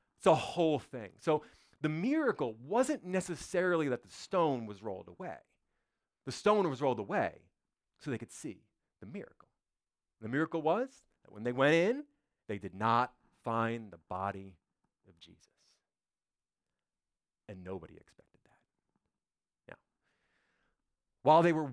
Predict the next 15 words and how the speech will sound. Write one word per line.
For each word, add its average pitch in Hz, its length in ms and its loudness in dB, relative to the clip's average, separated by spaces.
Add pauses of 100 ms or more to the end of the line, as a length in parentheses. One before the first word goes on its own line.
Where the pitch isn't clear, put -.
(120)
wondering 147 580 -4 (600)
about 87 280 -10
this, - 220 -20
I 113 80 -10
love 95 180 -8
this. - 180 -20
They're 120 100 -4
looking 131 280 -4
at 120 40 -8
each 117 140 -10
other. 104 220 -4
They're 104 80 -8
going, 95 340 -4 (640)
"Uh, 123 60 -16
are 110 580 -2